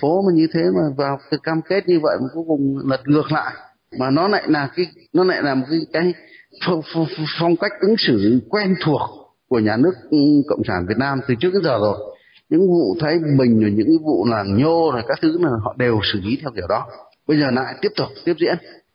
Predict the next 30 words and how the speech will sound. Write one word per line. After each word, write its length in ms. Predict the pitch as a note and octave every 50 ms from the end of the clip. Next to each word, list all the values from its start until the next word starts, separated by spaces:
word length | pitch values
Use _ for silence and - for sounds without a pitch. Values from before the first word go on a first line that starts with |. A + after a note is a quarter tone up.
| _ _
Cho 60 | C3+
nên 220 | C#3 C#3+ C#3 C3+ B2+
là 140 | A#2+ G#2+ G2
nó 200 | G2+ A2 A#2+ C3+
là 200 | C#3+ B2+ G#2+ F#2
gọi 140 | G2+ E2 D#2 F2+
là 220 | F#2+ F2+ F2+ E2+ E2 F#2+
mất 140 | A#2 D3 - - - -
uy 160 | C#3+ - - -
tín 180 | - B2 C3 D#3 D#3 -
trầm 220 | D#3 C#3 C#3 B2 G#2 -
trọng 200 | - C#3 G2+ F#2 - - - -
đối 180 | G2+ G#2+ A#2 B2
với, 240 | C3 C3 C#3 C#3+ C#3 - _ _
không 240 | - G2 - - C#3 B2+
phải 220 | F#2 G2 F2 E2
là 180 | D#2 F2 F2+ F2
Nguyễn 220 | E2+ G2 A2 C3
Đức 60 | D3+ D3+ - -
Trung 160 | C3 A#2+ A#2
nói, 180 | A#2 A2+ B2 B2+ C3 C3 B2+ B2+ B2+ B2 A2 G#2+ A#2 A#2 A2+ G#2+ G#2+ - A2+ A2 - - _ _ _
đấy 120 | A#2 A#2+ C#3
là 100 | C#3+ B2
nói 180 | G2+ G#2 B2 B2+
riêng 200 | C#3+ D3 C#3 B2+
thôi, 100 | B2+ B2+ A#2 - - _ B2
còn 160 | A#2+ A2 G2+
đối 160 | G#2 G#2+ A#2
với 120 | B2+ C#3 C3 -
cái 100 | C3 C3